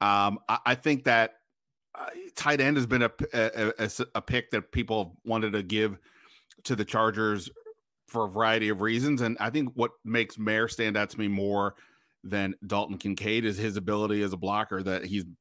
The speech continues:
the better all-around threat, and it gives, fine, you're not giving Justin Herbert an offensive lineman, but you're giving him some help as a blocker and a guy that can catch the ball. So at twenty-one for the Chargers, I'll go Michael Mayer,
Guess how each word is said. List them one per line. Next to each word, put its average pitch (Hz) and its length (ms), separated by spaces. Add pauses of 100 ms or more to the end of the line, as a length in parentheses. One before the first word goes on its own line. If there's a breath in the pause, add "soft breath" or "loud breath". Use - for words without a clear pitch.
the 107 100
better 101 240
all-around 104 500
threat, 107 400
and 101 100
it 95 80
gives, 101 260 (360 soft breath)
fine, 120 240
you're 113 100
not 107 100
giving 107 220
Justin 107 280
Herbert 101 400 (120)
an 107 140
offensive 107 400
lineman, 123 420
but 135 160
you're 113 80
giving 107 300
him 104 160
some 98 160
help 101 220
as 95 100
a 92 40
blocker 92 540 (360 soft breath)
and 123 240
a 104 40
guy 104 180
that 98 100
can - 100
catch 98 220
the 92 40
ball. 85 260
So 87 260 (340 soft breath)
at 120 240
twenty-one 113 380
for 107 100
the 104 80
Chargers, 104 480
I'll 104 140
go 101 100
Michael 92 300
Mayer, 90 320